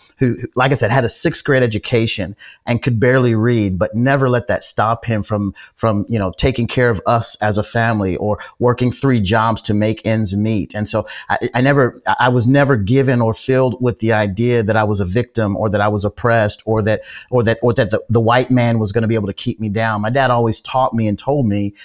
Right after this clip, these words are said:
uh, that, that if I, if I, you know, you, you may, he always said, "You may not be the smartest in the room, but, but you need to be the person who, uh, who outworks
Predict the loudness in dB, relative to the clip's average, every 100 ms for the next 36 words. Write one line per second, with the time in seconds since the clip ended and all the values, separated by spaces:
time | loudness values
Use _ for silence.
0 | -18 -4 0 0 0 0 0 -2 -2 0
1 | -2 -2 0 0 0 -2 0 0 2 4
2 | 4 2 2 4 4 4 2 4 4 2
3 | 2 0 0 2 2 2 0 2 2 2
4 | -2 -6 -20 -2 -2 0 2 2 2 4
5 | 4 4 4 2 2 0 0 0 2 2
6 | 2 -2 -8 -6 -4 0 0 2 2 2
7 | 0